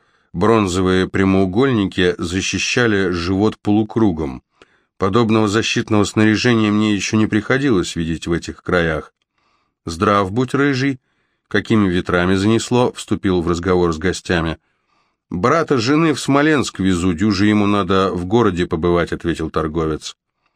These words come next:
«Как звать тебя?» обратился я к Шурину корабейника. «Зови меня Айна». Я хотел поскорее избавиться от гостей.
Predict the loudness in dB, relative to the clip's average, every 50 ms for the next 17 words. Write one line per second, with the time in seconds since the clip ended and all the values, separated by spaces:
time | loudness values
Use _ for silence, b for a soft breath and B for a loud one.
0 | _ _ _ _ _ _ _ _ _ _ _ _ _ -4 -2 0 0 0 0 0
1 | 0 0 0 -2 -4 -6 -6 -4 -2 -2 -2 -4 -6 _ _ _ _ _ _ _
2 | _ _ _ _ _ -6 -4 -2 0 0 -2 0 -2 -2 -4 -2 -2 -2 -2 -2
3 | -2 -4 -2 -2 -2 -2 -2 -4 -4 -4 -2 0 0 0 0 -2 -2 -4 -6 -10
4 | -12 -12 -14 -16 -16 _ _ _ _ _ _ _ _ _ _ _ _ _ _ -6
5 | -2 0 0 2 2 0 0 0 0 0 0 0 -2 -2 -2 -2 -2 0 0 -2
6 | -2 -4 -6 -8 -10 _ _ _ _ _ _ _ _ _ _ _ _ _ -6 -4
7 | -4 -2 -2 -4 -4 -2 -4 -4 -4 -6 -8 -4 -2 -2 0 0 0 0 -2 -2
8 | -2 0 0 0 -2 -2 -4 -4 -4 -2 -2 -2 -2 -4 -4 -6 -4 -2 -2 -2
9 | -4